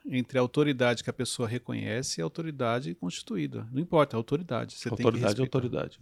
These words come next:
Speaker 2: exatamente. Três, qualquer pessoa tola tem o poder de começar uma briga.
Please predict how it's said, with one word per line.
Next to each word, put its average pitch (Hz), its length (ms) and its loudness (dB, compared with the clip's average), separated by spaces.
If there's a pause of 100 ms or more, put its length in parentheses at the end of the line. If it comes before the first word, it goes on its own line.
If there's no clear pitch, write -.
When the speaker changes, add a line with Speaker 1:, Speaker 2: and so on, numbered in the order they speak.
(120)
Speaker 2:
exatamente. - 600 -4 (340)
Três, 214 320 12
qualquer 302 300 8
pessoa 208 340 12
tola 165 360 10
tem 160 160 6
o 156 60 4
poder 139 280 8
de 135 100 2
começar 139 460 10
uma 147 160 10
briga. 127 440 10